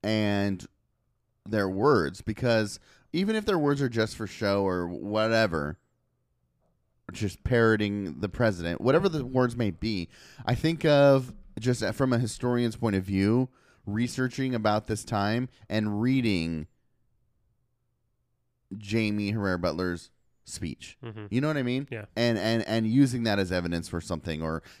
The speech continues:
Speaker 1: so I know that so much goes into their speeches and their writings and their arguments,
Speaker 2: Mm-hmm.
Speaker 1: um, but symbolically, w-, w-, congressmen or congresswomen wearing things specifically to, to symbolize something. I think that,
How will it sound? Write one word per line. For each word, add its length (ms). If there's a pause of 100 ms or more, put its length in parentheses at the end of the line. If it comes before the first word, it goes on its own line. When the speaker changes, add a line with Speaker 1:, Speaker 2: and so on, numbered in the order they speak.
Speaker 1:
so 360
I 100
know 220
that 200
so 200
much 220
goes 240
into 580
their 180
speeches 480
and 100
their 120
writings 440
and 100
their 120
arguments, 640
Speaker 2:
Mm-hmm. 440
Speaker 1:
um, 320
but 240
symbolically, 920
w-, 180 (100)
w-, 160 (380)
congressmen 600
or 80
congresswomen 580 (300)
wearing 460
things 640 (600)
specifically 880
to, 800
to 380
symbolize 540
something. 280
I 120
think 260
that, 140